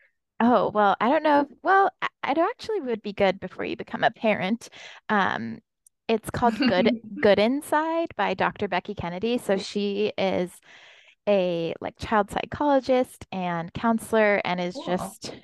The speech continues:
Speaker 1: um, she has a podcast called Good Inside, and then this is her first book that came out. And a funny fact is that when I put myself on the wait list at the library, I was literally fifty-fourth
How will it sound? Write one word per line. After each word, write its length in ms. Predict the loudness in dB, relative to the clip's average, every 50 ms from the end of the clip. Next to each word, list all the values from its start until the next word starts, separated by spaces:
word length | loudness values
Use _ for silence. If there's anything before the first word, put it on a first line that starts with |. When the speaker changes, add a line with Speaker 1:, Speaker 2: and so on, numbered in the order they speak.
| _ -18 -12 -8
Speaker 1:
um, 480 | -4 -2 -2 -2 -2 -4 -4 -6 -6 -8 _ _ _ _ _ _ _ _ _ _ _ _ _ _ _ _ -2
she 80 | 2 2
has 100 | 4 4
a 60 | 2
podcast 580 | 0 0 0 0 0 0 -2 -2 -2 -4 -6
called 300 | -2 0 2 2 2 2
Good 160 | 0 0 0 0
Inside, 360 | 0 -2 0 0 0 0 0
and 140 | 0 0 0
then 120 | 0 -2
this 140 | -2 -6 -6
is 120 | -8 -8
her 140 | -6 -6 -6 -6
first 280 | -4 -6 -6 -6 -10 -12
book 120 | -14 -10 -8
that 160 | -6 -6 -6 -4
came 200 | -2 -2 0 2
out. 220 | 2 2 0 0 -4 -12 -20 -18 -16 -8 -4
And 120 | -2 0 0
a 60 | 0
funny 260 | -2 -2 -4 -4 -2
fact 340 | 0 0 0 0 -2 -4 -6 -6
is 140 | -6 -4
that 200 | -2 -2 -2 -2
when 140 | -2 -4 -4
I 140 | -4 -4 -6
put 220 | -8 -6 -6 -6 -4
myself 340 | -4 -2 -2 -2 -2 0 0
on 100 | -2 -2
the 80 | -2
wait 200 | -2 -4 -4 -4
list 180 | -4 -6 -4 -6
at 100 | -6 -4
the 60 | -4
library, 520 | -2 -2 -2 -2 -2 0 0 2 2 2
I 140 | 0 0 0
was 260 | -2 -2 -4 -4 -6 -6
literally 600 | -2 -2 -2 0 0 0 0 0 0 -2 -4 -4 -4
fifty-fourth 800 | -4 -4 -4 -6 -8 -8 -8 -8 -8 -8 -6 -4 -4 -4 -4